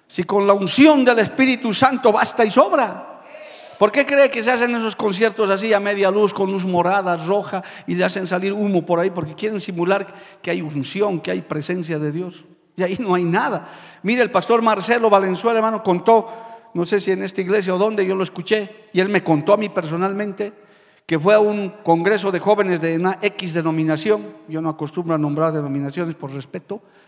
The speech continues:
y por ética. Y todo lindo, dice, los jóvenes alababan y todo, bonito el ambiente. Y de pronto le dijeron, "Bueno, viene el predicador, el pastor Marcelo Valenzuela", lo presentaron, él agarró el micrófono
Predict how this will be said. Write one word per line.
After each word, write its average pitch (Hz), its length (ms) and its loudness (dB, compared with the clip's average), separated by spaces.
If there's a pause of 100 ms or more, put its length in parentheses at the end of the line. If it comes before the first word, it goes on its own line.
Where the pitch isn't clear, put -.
(260)
y 139 60 -14
por 143 180 -6
ética. - 400 -10 (1160)
Y 151 120 -4
todo 240 320 4
lindo, 277 320 2
dice, 294 260 -2
los 170 140 -6
jóvenes 170 360 0
alababan 160 560 -4
y 139 60 -4
todo, - 460 -8
bonito 214 360 -4
el 185 80 0
ambiente. 196 720 -6 (760)
Y 151 80 -2
de 151 140 -2
pronto 220 420 -2
le 175 80 0
dijeron, 196 220 0
"Bueno, 220 160 0
viene 254 240 -2
el 233 80 -6
predicador, 226 640 0
el 196 240 -2
pastor 196 360 -4
Marcelo 208 360 -2
Valenzuela", 196 520 -2
lo 185 140 -2
presentaron, 170 640 -4
él 185 100 -2
agarró 175 280 0
el 196 60 -2
micrófono 208 460 -2